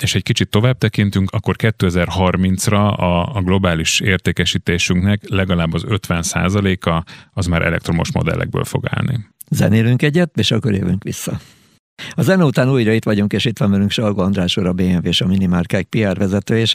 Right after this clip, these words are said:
Speaker 2: nagyon gyorsan végigszaladtál itt azon, hogy mi az, ami majd várható, meg mi az, ami piacon van, és hogy tulajdonképpen miért is ilyen ez a portfólió, amilyen jelen pillanatban.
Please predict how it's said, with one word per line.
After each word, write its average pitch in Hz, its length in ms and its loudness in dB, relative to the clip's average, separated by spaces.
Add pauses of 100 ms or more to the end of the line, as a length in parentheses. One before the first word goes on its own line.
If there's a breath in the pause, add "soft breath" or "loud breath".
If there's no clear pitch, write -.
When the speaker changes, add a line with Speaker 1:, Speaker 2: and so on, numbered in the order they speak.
Speaker 2:
nagyon 147 320 4
gyorsan 120 340 2
végigszaladtál 110 680 0
itt 110 160 -2
azon, 110 260 2
hogy 110 180 2
mi 123 140 4
az, 113 140 2
ami 117 180 4
majd 113 200 4
várható, 113 440 2
meg 107 160 2
mi 110 120 2
az, 101 120 0
ami 101 200 2
piacon 113 500 2
van, 120 140 2
és 110 120 2
hogy 117 100 2
tulajdonképpen 117 680 2
miért 120 380 4
is 101 320 2
ilyen 104 340 2
ez 98 120 2
a 101 60 2
portfólió, 101 680 0
amilyen 98 320 2
jelen 101 340 2
pillanatban. 110 680 2